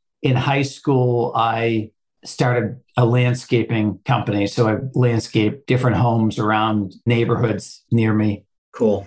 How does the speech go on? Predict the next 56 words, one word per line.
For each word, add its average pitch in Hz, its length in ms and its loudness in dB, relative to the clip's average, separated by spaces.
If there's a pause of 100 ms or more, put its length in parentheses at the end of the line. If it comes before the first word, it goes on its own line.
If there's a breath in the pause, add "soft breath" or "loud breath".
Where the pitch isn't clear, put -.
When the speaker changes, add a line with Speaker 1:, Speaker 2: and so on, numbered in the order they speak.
(120)
Speaker 2:
As 104 120 0
I've 98 160 0
told 107 220 0
others 104 300 0
who 104 120 2
I've 95 160 -2
done, 101 300 0
uh, 98 320 -4
episodes - 460 -2
with, 104 140 0
I, 107 200 0 (120)
I 120 80 0
mowed 127 240 2
lawns 113 320 0
as 104 140 -2
a 104 60 -2
kid. 104 220 0
I 107 100 2
never 110 220 0
graduated 104 640 -2
into 98 260 -4
full-on 101 640 -2 (400)
landscaping. 101 720 0
I 98 200 -2 (200)
pretty 107 200 2
much 98 280 -2
just 92 260 -2 (140)
mow 95 180 2
the 92 100 2
lawns. 92 500 -2 (640)
Back 139 240 2
in 139 60 4
your 127 120 2
teenage 120 340 0
years, 95 200 -4
did 107 160 -2
you 131 120 4
envision 123 400 0
at 120 140 -2
that 120 220 -2
point 139 240 -2
that 113 60 -14
you 110 140 -2
wanted 107 300 0
to 104 80 -4
do 107 140 -2
something 107 360 -2
in 104 80 0
the 95 80 -2
nonprofit 101 600 -2
sector? 110 300 0
When 135 200 2
did 143 120 2
that 123 120 2
idea 110 440 0
really 101 520 -2